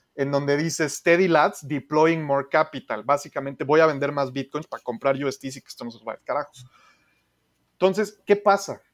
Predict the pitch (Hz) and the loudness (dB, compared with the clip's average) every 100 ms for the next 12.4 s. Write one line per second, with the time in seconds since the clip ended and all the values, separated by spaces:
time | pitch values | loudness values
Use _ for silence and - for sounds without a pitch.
0 | _ - 196 240 240 - 147 185 175 - | _ 0 2 2 -4 -6 4 4 4 -6
1 | _ _ _ - - 196 220 220 175 160 | _ _ _ -18 4 4 4 0 -2 0
2 | 180 170 160 156 151 - 190 139 127 147 | -2 -2 -4 -6 -8 -4 -4 -4 -6 -4
3 | - 135 170 226 220 202 202 190 175 - | -2 2 4 6 6 6 6 4 4 2
4 | 135 139 139 127 131 - 143 139 131 - | 0 4 4 4 -4 -2 0 0 -2 2
5 | 147 165 156 156 135 - 113 135 135 135 | 4 4 2 -4 -6 -8 -4 -2 0 -2
6 | - 143 131 - 131 131 127 123 120 117 | -2 0 0 4 2 2 0 2 2 0
7 | 127 120 120 143 147 147 135 135 147 165 | -2 -2 -2 2 4 4 4 2 0 0
8 | - 107 120 120 120 - _ _ - - | -8 -4 -2 0 -2 -8 _ _ -20 -14
9 | 117 120 113 127 123 - - - 143 - | -10 -6 -6 -6 -10 -16 -16 -8 -8 -8
10 | - - 160 156 165 202 247 240 196 202 | -20 0 0 4 4 4 2 2 6 6
11 | 208 - 139 160 175 160 - 139 135 185 | 4 -2 -4 -2 -2 -2 -6 -6 -4 -6
12 | - 117 - - | -6 -10 -10 -20